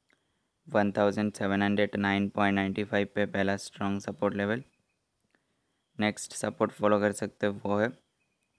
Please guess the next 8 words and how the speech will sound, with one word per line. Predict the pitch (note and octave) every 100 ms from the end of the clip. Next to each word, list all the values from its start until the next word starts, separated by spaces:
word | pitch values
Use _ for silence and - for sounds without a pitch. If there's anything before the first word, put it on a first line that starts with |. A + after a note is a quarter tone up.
| _ _ _ _ _ -
ये | G2+ G#2
जो | G2+ G#2
है, | A2 A#2+ _ _ _ _ _ _ _ _ _ _ _ _
अ, | G#2 G2+ G2+ G2+ G#2
वन | G#2 G2+
थाउजेंड | A2 G#2 G#2+ G#2+
सिक्स | - G#2+ - G#2+
हंड्रेड | G2+ G2+ A2